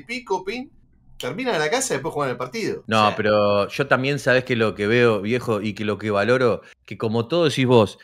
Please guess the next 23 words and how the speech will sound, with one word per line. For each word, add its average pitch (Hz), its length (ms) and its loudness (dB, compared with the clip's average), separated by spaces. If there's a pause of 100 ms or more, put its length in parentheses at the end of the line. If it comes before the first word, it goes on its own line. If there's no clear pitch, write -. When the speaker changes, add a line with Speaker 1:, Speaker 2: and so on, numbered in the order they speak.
(100)
Speaker 2:
es 135 180 -2
una 120 160 2
persona 113 340 -2
de 104 60 -2
carne 113 220 0
y - 20 0
hueso, 110 440 0 (160)
y 147 100 -10
tiene 165 260 -6
sus 110 200 -6
miedos, 117 520 4
tiene 156 220 -4
sus 120 180 -8
problemas, 110 640 0
tiene 147 200 -6
sus 117 160 -14
Speaker 1:
Sí, 117 100 -6
su 113 120 -4
Speaker 2:
inseguridades, 117 640 6
Speaker 1:
cabeza. 139 180 0
Speaker 2:
tiene - 100 -6
su - 80 -14 (120)
cabeza, 123 580 4